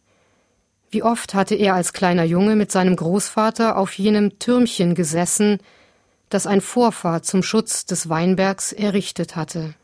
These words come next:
Von dort aus konnte man von weitem wilde Tiere erspähen oder einfach hoch über den Weinstöcken in die fruchtbare Ebene blicken,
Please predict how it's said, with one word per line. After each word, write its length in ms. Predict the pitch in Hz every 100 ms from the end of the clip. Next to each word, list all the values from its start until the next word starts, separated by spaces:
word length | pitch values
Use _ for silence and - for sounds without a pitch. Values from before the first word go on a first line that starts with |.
| _ _ _ _ _ _ _ _ _ _ _ _ _ _ _ _
Von 240 | - 175
dort 260 | 175 180 -
aus 300 | 202 202 -
konnte 320 | 214 214 233
man 300 | 208 214 202
von 260 | - 214 185
weitem 460 | 220 247 196 175
wilde 260 | 185 202 202
Tiere 340 | - 240 226
erspähen 760 | 180 160 - 165 160 165 160 160 _ _ _ _ _ _ _ _ _
oder 280 | 214 208 202
einfach 520 | 190 220 - 208 -
hoch 240 | 240 262
über 200 | 214 185
den 180 | 175 170
Weinstöcken 800 | 165 185 214 - 220 - 220 214 - _ _ _
in 180 | 214 214
die 160 | 214
fruchtbare 640 | 208 - 196 - - 185 202
Ebene 480 | - 190 185 180 165
blicken, 540 | 165 170 180 170